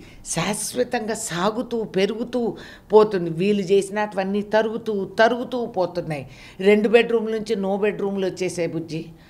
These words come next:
బంగారు తెలంగాణకు ఒంటి మీద బంగారం కరిగిపోయి, అక్కడ రోడ్డు మీద అప్పులు చేసుకొని మేము బతుకుతున్నాం. వేసిన రోడ్లు అతుకులు, బతుకులుగా, కతుకులుగా మీరు చూస్తున్నారు.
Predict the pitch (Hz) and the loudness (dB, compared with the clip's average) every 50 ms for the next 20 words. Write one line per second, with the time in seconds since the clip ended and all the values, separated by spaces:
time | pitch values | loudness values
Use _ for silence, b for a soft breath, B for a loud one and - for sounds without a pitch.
0 | B B B B B B 170 185 190 208 220 226 240 233 240 233 233 226 226 214 | B B B B B B 6 8 8 8 10 10 10 10 10 8 6 4 4 4
1 | 214 214 214 214 214 208 208 208 214 214 214 208 202 196 196 196 190 208 185 202 | 4 2 2 2 -2 0 0 0 -2 -4 -4 -4 -2 -2 -2 -2 -2 -2 -2 -2
2 | 202 190 196 175 190 185 180 190 190 190 180 - 180 185 180 175 165 175 190 196 | -2 -2 -2 -4 -4 -4 -2 -2 -2 -2 -2 -2 -2 -2 -2 -2 -2 -2 -2 -2
3 | 190 180 - 185 185 170 165 175 175 170 170 185 185 170 170 165 165 175 175 170 | -2 -2 -2 -2 -4 0 0 0 0 0 -2 -2 0 -2 -2 -2 -2 -6 -4 -2
4 | 170 165 160 165 185 180 170 170 170 160 160 165 160 160 - - - 170 160 160 | -2 -4 -4 -6 -6 -6 -6 -4 -6 -4 -2 -2 -4 -4 -6 -10 -8 -8 -6 -6
5 | 156 156 156 B B B B B B 180 208 226 226 214 247 247 220 220 226 220 | -6 -8 -8 B B B B B B 6 8 8 8 10 8 6 6 6 4 4
6 | 196 202 208 202 185 185 - - 214 196 190 175 180 170 175 180 180 - - 190 | 4 2 2 2 2 0 -2 -6 -4 -4 -4 -6 -4 -4 -4 -4 -4 -4 -6 -4
7 | 185 175 165 180 180 175 175 180 180 170 - - 185 175 175 165 180 175 170 175 | -4 0 0 0 0 0 -2 -4 -4 -4 -4 -4 -2 -2 0 0 0 -2 -2 -4
8 | 165 165 - - 160 156 156 - - 156 143 147 139 131 | -6 -6 -6 -6 -6 -6 -6 -6 -8 -6 -6 -6 -8 -8